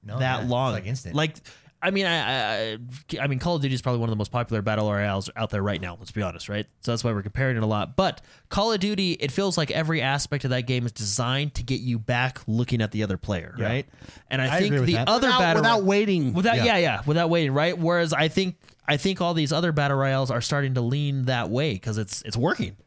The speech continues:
Speaker 1: Well, and here's
Speaker 2: Right?
Speaker 1: the thing.
Speaker 2: I mean
Speaker 1: By taking some of these elements for Warzone, you don't take away what makes Apex unique. You
Speaker 2: Oh,
Speaker 1: just,
Speaker 2: no, I agree.
Speaker 1: you
Speaker 2: Yeah.
Speaker 1: just enhance it. Because if, if, if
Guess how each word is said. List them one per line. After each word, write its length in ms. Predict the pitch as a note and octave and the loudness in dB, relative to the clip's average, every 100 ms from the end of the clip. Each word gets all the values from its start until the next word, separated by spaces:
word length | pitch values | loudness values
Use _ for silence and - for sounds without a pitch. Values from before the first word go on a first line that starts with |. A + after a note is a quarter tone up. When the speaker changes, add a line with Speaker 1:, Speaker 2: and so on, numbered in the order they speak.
| _ | _
Speaker 1:
Well, 140 | F3 G#3 | 0 2
and 100 | G#3 | 4
here's 160 | B3 | 4
Speaker 2:
Right? 80 | B3+ | 4
Speaker 1:
the 40 | |
thing. 140 | B3 A#3 | 2 2
Speaker 2:
I 40 | |
mean 80 | A#2+ | -2
Speaker 1:
By 240 | D3 C3+ F#3+ | 0 2 2
taking 400 | - A#3+ C#4+ B3 | 2 2 2 0
some 160 | A3+ | 0
of 60 | G#3+ | 2
these 140 | F3+ D#3+ | 2 2
elements 320 | D#3+ D#3+ C3+ | 2 2 2
for 100 | C#3+ | 2
Warzone, 400 | C3+ E3 D3+ C3+ | 2 2 2 2
you 60 | |
don't 180 | D3 A3+ | 2 2
take 160 | G3+ F3+ | 0 2
away 240 | C#3 D3 | 2 2
what 240 | C3+ C3 C3 | 2 0 0
makes 220 | B2 C#3+ | -2 0
Apex 420 | C3+ C3 B2+ - | -2 0 -2 -2
unique. 340 | A2+ C#3+ - | 0 0 -2
You 80 | C3+ | 0
Speaker 2:
Oh, 40 | A3+ | 2
Speaker 1:
just, 100 | A#3+ | 4
Speaker 2:
no, 60 | |
I 140 | C3 C3 | 2 2
agree. 220 | B2+ C3+ | 0 2
Speaker 1:
you 80 | F#3+ | 2
Speaker 2:
Yeah. 40 | |
Speaker 1:
just 160 | C4 A3+ | 2 0
enhance 520 | D#3+ G2+ C3 F#3+ - | 0 0 0 0 -2
it. 160 | G2+ - - - - | -4 -8 -20 -20 -4
Because 280 | D#3 G3 | 0 2
if, 160 | F3 C#3 | 2 0
if, 260 | E3 D3+ - | 0 0 0
if 340 | D#3+ D3 - | 0 0 -4